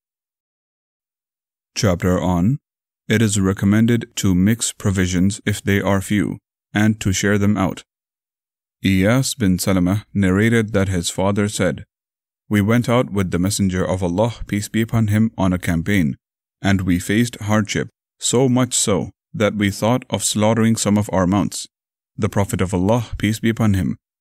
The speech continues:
ordered us to gather together our provisions. Then we spread out a sheet of leather, and he gathered together the people's provisions on that leather sheet. I measured it and found that it was the size of a spot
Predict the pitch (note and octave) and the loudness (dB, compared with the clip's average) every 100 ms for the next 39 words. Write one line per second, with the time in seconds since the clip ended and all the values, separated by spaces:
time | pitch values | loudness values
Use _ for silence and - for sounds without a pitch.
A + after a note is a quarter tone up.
0 | - G#2 A2+ A2+ - A2+ G#2+ - F#2 G2 | -2 2 4 2 2 0 0 -2 0 2
1 | A2+ A2+ G#2 G2+ G#2 A2 G#2+ G2+ G#2+ G#2+ | 2 0 0 0 0 0 0 0 0 0
2 | G#2 A2 G2 A1+ - - _ _ _ - | 0 0 0 -4 -6 -16 _ _ _ -4
3 | G#2 G2 F#2+ F#2 - A2+ A2 A2+ A2 - | 0 2 2 0 0 0 2 0 -2 -2
4 | F#2+ F2 - A2 A2 A2 G#2 F#2 E2 F2+ | -2 0 2 2 0 -6 -2 -2 0 -2
5 | A2+ _ A2 G#2+ G2+ F#2 G2+ A2+ B2+ A#2+ | -4 _ 0 2 2 0 2 2 2 0
6 | - G2 F#2 F#2 G2+ - F#2+ G2 G#2 G#2 | -2 -2 0 0 -2 -2 -4 -2 -2 0
7 | G2 F#2 - G#2 F#2+ F2+ F2+ G2 G#2+ F2 | -2 -2 -4 -2 0 0 2 0 0 -2
8 | F#2 F#2+ G#2+ - G2 G2+ G#2 G#2 G#2 C#2+ | 0 0 0 0 0 2 0 0 -2 -4
9 | - _ _ _ - G2+ G2 B2 A#2 A#2 | -6 _ _ _ -2 2 4 4 2 0
10 | D2+ G2+ - _ G2 F#2+ - A2+ C3+ A2+ | 0 -2 -4 _ 0 0 0 2 2 2
11 | A2+ A2+ G#2 F#2+ F#2+ F#2 A2 A#2 A2+ - | 0 0 0 0 -2 -4 -2 0 0 -2
12 | G#2 F#2+ - F2+ F#2 | -2 -4 -2 -2 -2